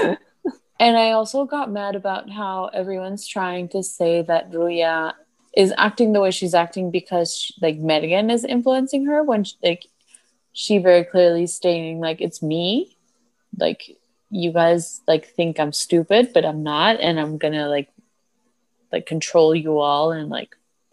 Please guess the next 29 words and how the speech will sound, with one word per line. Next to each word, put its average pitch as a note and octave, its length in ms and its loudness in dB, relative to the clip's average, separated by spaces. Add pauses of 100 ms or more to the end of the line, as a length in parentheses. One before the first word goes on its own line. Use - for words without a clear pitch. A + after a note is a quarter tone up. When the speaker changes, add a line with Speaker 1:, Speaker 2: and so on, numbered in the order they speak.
(140)
Speaker 2:
kill D#3 300 4
all D3 180 4
of D3+ 100 -2
humanity, D3 640 -4
and D3 380 -10
you'll C#3+ 160 -4
see." D3 380 -2 (920)
So, F#3 320 4 (680)
well, A#3+ 100 6
I A#3 100 6
guess C4+ 320 2 (340)
on G#3 140 -2
the, G3+ 180 -6
on G#3 160 -4
the G3+ 80 -4
part G3 200 -4
of F#3 80 -8
the F3+ 80 -4
writers, F3 320 -4
at - 160 -10
least E3+ 200 -10
they E3+ 120 -4
try E3 240 -2
to D#3+ 80 -2
make D#3 260 -8
it D#3 80 -2
explicit D#3+ 640 -4
that D3 240 -2
no, D#3+ 420 -2